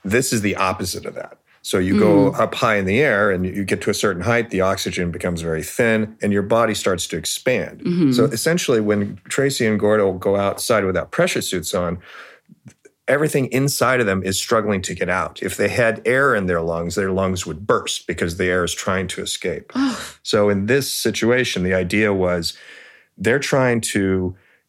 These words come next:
Speaker 1: keep their body intact as long as they can. So they wrap themselves in duct tape, which would, you know, physically hold them and also keep their, you know, their, their skin from exploding and the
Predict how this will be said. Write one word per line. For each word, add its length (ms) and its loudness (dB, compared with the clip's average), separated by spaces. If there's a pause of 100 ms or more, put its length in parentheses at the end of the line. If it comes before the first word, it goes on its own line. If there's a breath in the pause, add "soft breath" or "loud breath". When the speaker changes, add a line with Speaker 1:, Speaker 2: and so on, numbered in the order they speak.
(140)
Speaker 1:
keep 300 0
their 120 4
body 380 2
intact 500 -2
as 140 -2
long 240 2
as 80 0
they 140 -4
can. 280 -4
So 140 -6
they 120 0
wrap 360 0
themselves 580 0
in 200 -6
duct 320 -4
tape, 400 -6
which 240 -4
would, 180 -2
you 100 0
know, 120 -2
physically 480 -2
hold 340 2
them 160 0
and 100 2
also 300 0
keep 360 -6
their, 280 0
you 80 0
know, 120 -2
their, 180 -6
their 200 -4
skin 440 0
from 180 -2
exploding 720 -2
and 120 -4
the 100 -6